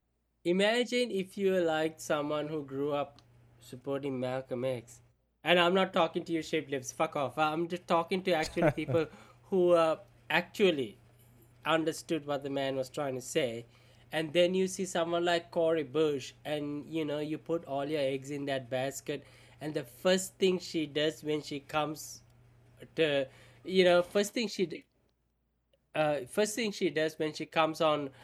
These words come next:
Speaker 1: uh, <laughs> you know, like, uh, first, uh, comes to Capitol Hill is to talk about expelling Republicans who,
Speaker 2: Yeah.
Speaker 1: uh, Republicans who enabled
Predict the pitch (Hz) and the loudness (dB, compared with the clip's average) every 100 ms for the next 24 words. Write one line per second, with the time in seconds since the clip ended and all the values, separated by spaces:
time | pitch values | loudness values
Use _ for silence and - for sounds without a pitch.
0 | - - _ _ - 135 147 139 139 156 | -20 -20 _ _ -4 0 2 2 2 2
1 | 190 190 185 170 151 151 147 147 143 131 | 2 4 6 6 4 0 0 -2 -2 0
2 | 175 165 151 139 139 139 143 - - 165 | 2 2 0 -4 -4 -6 -6 -4 0 2
3 | 160 160 170 165 156 135 156 156 156 _ | 0 -2 0 0 -4 -4 -2 0 -2 _
4 | _ _ 151 151 165 - 175 - 160 160 | _ _ -10 -6 -4 2 2 2 0 2
5 | 156 156 - 147 - - 185 175 170 147 | 2 0 -4 -10 -10 2 4 4 2 0
6 | 135 - 170 170 170 - 131 104 - - | -2 4 4 4 0 0 -6 -6 -14 -20
7 | _ - - - - 180 175 175 175 175 | _ -20 -20 -20 -2 2 4 6 6 6
8 | 160 143 131 156 175 190 202 214 214 214 | 6 2 -2 -4 0 4 4 4 0 0
9 | 208 214 - 170 190 226 233 190 196 220 | 2 0 2 4 6 6 8 8 6 6